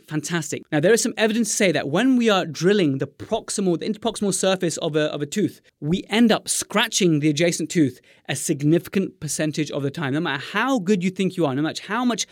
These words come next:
magnification you use, if you're not using some sort of protection like a wedge guard or a fender wedge, that metal strip really does help because we end up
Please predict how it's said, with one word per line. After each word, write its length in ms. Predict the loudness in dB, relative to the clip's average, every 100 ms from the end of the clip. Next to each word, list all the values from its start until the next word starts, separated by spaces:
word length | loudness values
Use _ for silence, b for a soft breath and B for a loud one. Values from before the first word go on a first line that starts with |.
| b
magnification 540 | 0 2 2 0 0 0
you 60 |
use, 280 | 2 0 -2 B B -10
if 100 | -2
you're 140 | 2
not 220 | 2 2
using 260 | 0 0 0
some 240 | -2 -4
sort 220 | -2 -4
of 20 | -4
protection 600 | -8 -6 -4 -2 -4 -4 B B
like 240 | -4 -4
a 120 | -4
wedge 340 | 0 2 2 2
guard 260 | 0 0 0
or 80 |
a 60 | -4
fender 360 | 2 4 4 2
wedge, 300 | 0 -2 -6 B B -4
that 160 | -4
metal 260 | -2 -2 -2
strip 240 | 0 -2 2
really 200 | 0 2
does 220 | 2 0
help 240 | 0 -2 -2
because 280 | -4 -4 -4
we 140 | -8 -2
end 220 | 0 0
up 160 | -2